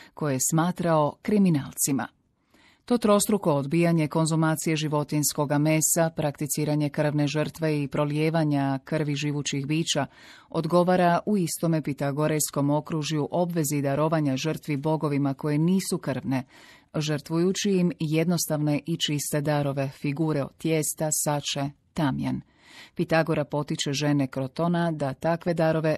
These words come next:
ručno rade, umjesto da štuju bogove smrću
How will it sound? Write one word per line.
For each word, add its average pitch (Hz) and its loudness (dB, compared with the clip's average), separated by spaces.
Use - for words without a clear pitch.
ručno 165 0
rade, 131 -2
umjesto 143 0
da 131 -6
štuju 175 0
bogove 143 -2
smrću 147 -2